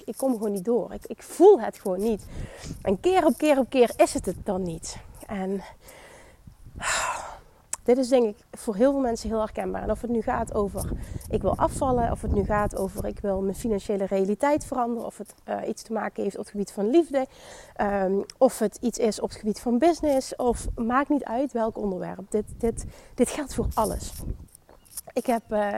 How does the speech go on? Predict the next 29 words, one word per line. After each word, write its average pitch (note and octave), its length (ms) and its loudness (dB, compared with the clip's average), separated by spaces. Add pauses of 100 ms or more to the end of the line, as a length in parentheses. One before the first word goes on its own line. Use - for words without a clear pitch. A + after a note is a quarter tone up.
hele G#3+ 280 2
mooie A#3+ 200 0
gesprekken G#3+ 440 -4
gehad G#3 200 -6
vervolgens. G3 600 -6
En G#3 240 -4 (1080)
de A3+ 160 2
vraag B3+ 420 4
die C4 120 -4
ik, - 300 -2
dat A3 100 -2
was G#3 140 -6
één B3 180 2
specifiek - 400 -6
gesprek, - 380 -2 (240)
de A#3 80 -4
vraag A3+ 280 2
die A3+ 140 2
ik G#3 100 -4
stelde C#4+ 440 6
was A3+ 200 0
deze. G3+ 440 -2 (1600)
"Sta E4 240 -2
je D#4 140 4
jezelf A#3 420 2
wel G3+ 140 -2 (100)
echt, - 460 0 (520)
echt - 320 0
toe A3+ 240 2